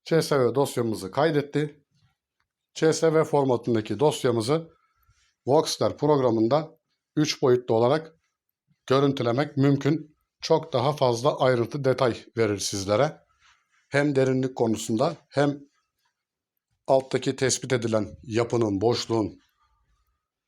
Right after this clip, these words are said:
üç boyutlu görüntüsü konusunda çok büyük kolaylık sağlıyor. Voxler'le ilgili de ilerleyen zamanlarda video paylaşacağız.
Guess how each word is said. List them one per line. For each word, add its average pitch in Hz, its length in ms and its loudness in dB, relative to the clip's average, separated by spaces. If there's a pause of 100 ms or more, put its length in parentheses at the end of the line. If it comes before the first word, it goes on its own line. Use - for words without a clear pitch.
(240)
üç 143 260 0
boyutlu 117 560 -2 (200)
görüntüsü 123 480 0
konusunda 120 580 -2 (340)
çok 143 320 -2
büyük 120 260 -6 (1080)
kolaylık 120 380 0
sağlıyor. 117 520 -2 (100)
Voxler'le 120 720 0 (180)
ilgili 120 400 -2
de 151 360 -2
ilerleyen 120 380 0
zamanlarda 113 840 -2 (3000)
video 131 280 0
paylaşacağız. 131 800 0